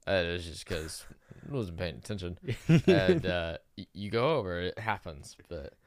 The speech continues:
Speaker 1: what have you been up to recently? I
Speaker 2: Um,
Speaker 1: know work's been interesting and
Speaker 2: Work's been interesting. Uh, basketball ended, so
Speaker 1: Yeah.
Speaker 2: sadly that ended. But baseball's coming back,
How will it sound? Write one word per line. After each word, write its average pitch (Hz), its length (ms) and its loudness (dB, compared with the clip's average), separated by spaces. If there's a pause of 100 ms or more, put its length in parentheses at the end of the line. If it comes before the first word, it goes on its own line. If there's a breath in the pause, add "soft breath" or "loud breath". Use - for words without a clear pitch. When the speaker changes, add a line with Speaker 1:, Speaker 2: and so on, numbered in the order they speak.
(340 soft breath)
Speaker 1:
what 117 100 2
have 127 80 0
you 135 80 4
been 131 160 4
up 139 160 4
to 101 200 -2
recently? 85 360 -2
I 80 80 -2
Speaker 2:
Um, 82 120 -4
Speaker 1:
know 98 340 0 (160)
work's 110 440 0
been 98 480 -2 (340)
interesting 104 760 0
and 117 80 0
Speaker 2:
Work's 123 220 -4
been 131 180 2
interesting. 110 800 -4 (260)
Uh, 117 220 0
basketball 104 760 0
ended, 107 460 -4
so 98 400 -10 (420)
Speaker 1:
Yeah. 98 340 0
Speaker 2:
sadly 101 520 -8
that 104 300 -10
ended. 101 320 -12 (180)
But 113 220 -4
baseball's 120 360 -2
coming 98 220 -4
back, 98 200 -2